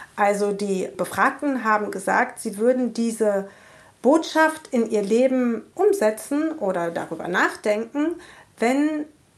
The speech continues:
es eine angenehme Sprache war, also Bilder, die irgendwie positive Emotionen oder Assoziationen bei ihnen geweckt haben, dann sind eben die Radiopredigten immer besonders gut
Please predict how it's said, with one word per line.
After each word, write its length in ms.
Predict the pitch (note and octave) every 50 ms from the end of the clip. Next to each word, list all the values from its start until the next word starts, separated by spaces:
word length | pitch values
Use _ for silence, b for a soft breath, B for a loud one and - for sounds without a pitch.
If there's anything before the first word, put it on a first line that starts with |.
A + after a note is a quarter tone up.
| _ _ _ _ _ -
es 140 | - B3 B3+ B3+ - - - - - - - _ _ _ _ _
eine 220 | - A3 A#3+ B3 C4 B3+ -
angenehme 560 | C#4 D#4+ F4+ F#4 E4+ D#4+ D4 D4 C#4+ C4+ C4+
Sprache 420 | C4+ - - - G3+ G3+ - F#3
war, 140 | F3 E3 -
also 220 | - F#3+ F#3 G#3+ G3+ G3 - -
Bilder, 760 | C4+ C#4 D4 D4 D4 D4 D4 C4+ C#4+ C4 B3 B3 B3 B3 B3 B B B B B B B - -
die 340 | A3+ A3 G#3+ G#3 G#3 G#3+ - -
irgendwie 640 | B3 A#3+ B3 B3 A#3 A#3 - A3 G#3+ G#3 G#3 -
positive 960 | - - - C#4+ C#4+ C#4 - C4 C4 - B3+ B3 A#3 G#3 A3 A3 G#3+ G3+ G3+ - - -
Emotionen 800 | A3+ A3 A3 A3 A3 - - - D4 D4 D4 C#4+ C#4 C4+ C4+ B3+
oder 220 | - G3 F#3+ -
Assoziationen 800 | B3 C4 C4 C#4 C4 C#4 - B3+ A#3 A#3 - - C4 B3 B3 A#3+
bei 100 | A#3 A3+
ihnen 380 | A3 A#3 A#3 A3+ A3+ A3 G#3+ G#3
geweckt 500 | - G#3 A3 G#3+ G#3+ - - - - -
haben, 320 | G#3+ G#3 G#3 G#3 G#3+ G#3 B B B B B
dann 200 | - C4+ C#4+ D#4
sind 260 | C#4 C4+ C4+ B3+ C4
eben 260 | - C4 B3+ B3 A#3+
die 80 | G#3+ G#3
Radiopredigten 800 | G3 G3 G3+ G#3 A3 A#3 A#3 - - A3 A3 A3 G#3+ - G#3+ G3+
immer 220 | - A3 G#3+ G#3
besonders 520 | G3+ G3+ F#3+ G3+ G3+ A3 A3 A3 A3 -
gut 240 | - A3 A3 A3 A3